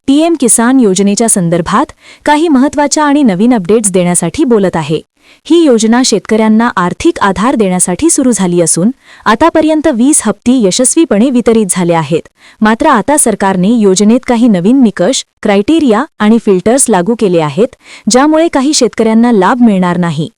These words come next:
हे अपडेट्स पीएम किसानच्या अधिकृत वेबसाइट पीएम किसान डॉट गव्हर्नमेंट डॉट इन वर उपलब्ध आहेत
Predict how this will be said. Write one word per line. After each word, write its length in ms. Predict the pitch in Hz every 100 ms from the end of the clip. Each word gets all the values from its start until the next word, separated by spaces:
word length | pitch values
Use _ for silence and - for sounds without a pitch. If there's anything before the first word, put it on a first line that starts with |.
| _ _ - -
हे 160 | 262
अपडेट्स 540 | 320 202 170 202 - -
पीएम 300 | 262 277 339 285
किसानच्या 520 | 220 214 208 - 240 -
अधिकृत 400 | 185 208 262 302
वेबसाइट 520 | 208 185 214 165 170 - _ -
पीएम 300 | 269 330 339
किसान 400 | 254 - 240 254
डॉट 160 | 214 226 190
गव्हर्नमेंट 440 | 180 202 226 247
डॉट 220 | 185 180 -
इन 240 | 233 160 190 -
वर 160 | 226 311
उपलब्ध 420 | 254 208 175 180
आहेत 320 | 175 147 160